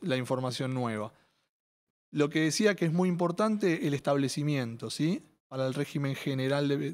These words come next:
retención y percepción. Porque la provincia de Buenos Aires sí te exige tener un establecimiento en la provincia, ya sea un local, ya sea oficina, ¿sí? O, o cualquier, eh,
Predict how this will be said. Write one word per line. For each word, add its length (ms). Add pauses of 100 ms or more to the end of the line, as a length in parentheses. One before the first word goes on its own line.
retención 460
y 80
percepción. 680 (560)
Porque 260
la 400
provincia 420
de 40
Buenos 280
Aires 280
sí 420 (260)
te 100
exige 640 (280)
tener 240
un 80
establecimiento 760
en 60
la 140
provincia, 500
ya 160
sea 160
un 100
local, 480 (400)
ya 120
sea 160
oficina, 760 (320)
¿sí? 320 (600)
O, 420
o 160
cualquier, 960
eh, 400